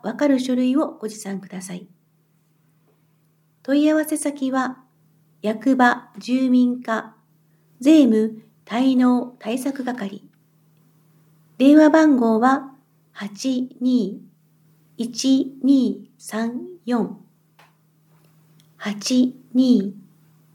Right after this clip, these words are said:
一二三四です。介護予防ポイントの地域お買い物券への交換を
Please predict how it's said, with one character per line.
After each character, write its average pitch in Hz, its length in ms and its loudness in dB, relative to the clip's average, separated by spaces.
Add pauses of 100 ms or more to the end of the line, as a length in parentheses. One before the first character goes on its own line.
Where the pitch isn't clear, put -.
(200)
一 269 640 -2
二 240 440 2 (120)
三 247 460 -2 (180)
四 240 320 2 (320)
で 247 140 -4
す。 - 280 -10 (2250)
介 294 300 6
護 214 360 -2 (220)
予 226 160 6
防 311 220 8
ポ 302 180 0
イ 294 100 8
ン - 120 2
ト 196 100 -2
の 196 320 -4 (500)
地 311 160 8
域 233 340 2 (280)
お 208 80 0
買 302 220 6
い 311 40 8
物 311 220 8
券 233 260 2
へ 226 80 2
の 196 420 0
交 254 240 2
換 240 200 2
を 226 260 2